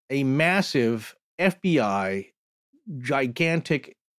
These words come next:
military search is taking place all around this area. Nobody checks the grist mill. This woman and maybe her friend, I think, were looking for old bottles, uh, which is a,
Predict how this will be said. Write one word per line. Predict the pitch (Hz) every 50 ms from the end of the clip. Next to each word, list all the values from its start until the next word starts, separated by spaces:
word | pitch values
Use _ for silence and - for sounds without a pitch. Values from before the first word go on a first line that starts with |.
| _ _ _
military | 147 143 165 175 190 180 - 185 170 156 139
search | 127 - - 147 143 131 -
is | 113 -
taking | - - 131 123 127 117 110
place | 101 - 123 110 110 107 104 - - - _ _ _ _ _ _
all | - 147 165 185 190
around | 185 165 156 143 135
this | 127 127 - 117
area. | 104 98 92 90 87 87 - - _ _ _ _ _ -
Nobody | 135 139 156 180 208 214 208 202 202 180
checks | - - 185 170 - -
the | - 151
grist | 127 139 180 202 196 - -
mill. | 110 87 - - - _ _ _ _ _ _ _ _ _ _
This | - 147 131 -
woman | 156 160 160 165 160 156 160 156 -
and | 135 135 135 131 127
maybe | 131 147 180 190 160
her | 139 131 117
friend, | - - 208 160 120 113
I | 107
think, | 107 123 113
were | 120 120 120
looking | 120 120 - 120 113
for | - 123 110 110 110
old | 110 110 120 127 120
bottles, | 117 110 95 87 82 80 85 95 113 117 - - - -
uh, | 104 101 95
which | 95 95 80 - _ _ - 104 104 -
is | 98 92 101
a, | 98